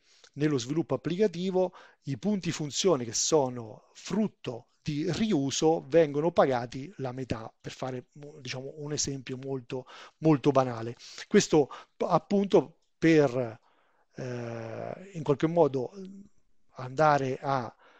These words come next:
Ehm, definire l'impatto che ha il riuso rispetto a un punto funzione, eh, sviluppato ex novo. Quindi naturalmente il riuso del software,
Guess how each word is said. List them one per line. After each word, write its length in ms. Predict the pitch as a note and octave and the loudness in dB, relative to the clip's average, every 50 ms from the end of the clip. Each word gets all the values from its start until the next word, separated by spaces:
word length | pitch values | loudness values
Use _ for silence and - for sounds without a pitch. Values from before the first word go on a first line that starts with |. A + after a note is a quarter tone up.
| _ _ _ _ - | _ _ _ _ -12
Ehm, 580 | C#3 C#3 C3 B2+ B2+ B2+ B2 A#2 A#2+ A#2+ A#2 A#2+ _ _ F#3 _ - _ _ _ _ - | -10 -8 -8 -8 -8 -10 -10 -12 -14 -18 -20 -20 _ _ _ _ -20 _ _ _ _ -16
definire 580 | B2+ B2+ C#3+ C3 - D#3 D#3 F#3 G3 F3 C#3+ C#3 | -6 -4 -4 -2 -2 -2 -2 2 4 6 6 6
l'impatto 1000 | C3 E3 G3+ G#3 F#3+ - - - C3 A#2+ A#2 - _ - - D3+ D#3+ F3 F3 _ | 6 4 0 0 -2 -2 0 0 0 0 -2 -8 _ -2 0 0 0 0 -4 _
che 160 | - - D3+ C#3+ | -2 2 2 4
ha 160 | B2+ B2 - - | 4 2 -2 2
il 140 | E3 F3 E3+ | 2 2 2
riuso 380 | F3 G#3 E3+ C3+ B2+ - - | 2 0 0 0 0 0 0
rispetto 440 | D3+ F3+ - - - C3 B2 - C#3+ | -2 -2 -2 -4 -8 -8 -6 -6 -8
a 20 | C3 | -8
un 60 | A#2 | -8
punto 280 | - C#3 C3+ A#2+ C#3+ | -8 -10 -8 -6 -8
funzione, 680 | - - F#3+ F3+ - - - C3 C3 B2+ B2+ C3 - _ _ _ - | -6 -6 -6 -8 -6 -4 -4 -4 -4 -4 -6 -8 -10 _ _ _ -12
eh, 540 | B2+ A#2+ B2 B2 A#2+ A#2+ A#2 A#2 A#2 A#2 A#2+ | -10 -10 -8 -8 -8 -8 -8 -8 -10 -10 -8
sviluppato 720 | A#2+ A#2 B2+ D#3 D3+ D3+ A#2+ - - A2+ A#2 - B2+ B2 - - | -8 -6 -6 -2 -4 -4 -4 -4 -8 -8 -8 -8 -10 -12 -10 -8
ex 360 | C#3+ C3+ - - - - - | -8 -6 -4 -2 -2 -2 -2
novo. 340 | B2 B2 A2+ A2+ A2 B2 B2+ | -6 -10 -10 -10 -10 -10 -6
Quindi 380 | C3 D3+ C#3+ B2+ B2 C3 C#3+ C#3+ | -4 -4 -4 -4 -8 -10 -10 -10
naturalmente 600 | C3 B2+ - E3 F#3 E3+ C3 C3 C#3 C3 - B2+ | -10 -6 -4 -4 -4 -2 -4 -6 -8 -6 -4 -4
il 180 | B2+ C3 C#3 C#3+ | -2 -2 -4 -4
riuso 460 | C3 A#2+ C3+ D3+ D#3 D3+ - - C3+ | -6 -8 -8 -6 -6 -4 -4 -4 -2
del 140 | C#3 D3+ - | -4 -4 -4
software, 600 | - - C3 A#2+ - - - - C3+ B2+ - | -4 -6 -6 -8 -10 -12 -8 -6 -6 -6 -6